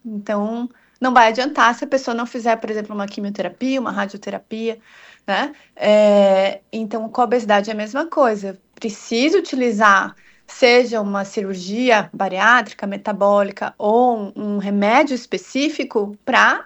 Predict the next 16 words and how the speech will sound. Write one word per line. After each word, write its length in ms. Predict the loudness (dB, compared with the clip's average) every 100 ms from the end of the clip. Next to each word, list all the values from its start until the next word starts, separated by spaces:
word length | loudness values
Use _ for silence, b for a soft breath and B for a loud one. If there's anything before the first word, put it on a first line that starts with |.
| -6 2
tratar 460 | 2 4 4 4
aquela 280 | 4 2 0
condição. 680 | -2 -6 -8 -10 -12 -12 -14 b b b b b b
É, 920 | 2 4 6 4 4 2 0 -2 -6
e 140 | -4 0
aí, 240 | 0 0
no 100 | -2
caso 340 | 4 4 2
da, 260 | -4 -4 -6
se 240 | -8 2
é 120 | 4 4
cirurgia 800 | 2 -4 -4 -4 -2 -2 -2 -6
ou 40 |
se 180 | -6 -4
é 60 | -4
medicamento, 920 | -4 -6 -4 -4 -2 0 0 -2